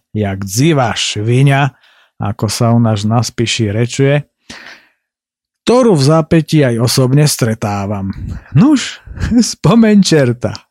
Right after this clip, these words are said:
Pozeráme na seba a osudzujeme, kto je viacej zaprasený.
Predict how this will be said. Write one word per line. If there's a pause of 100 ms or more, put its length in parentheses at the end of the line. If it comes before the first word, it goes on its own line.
(960)
Pozeráme
na
seba
a
osudzujeme,
kto
je
viacej
zaprasený.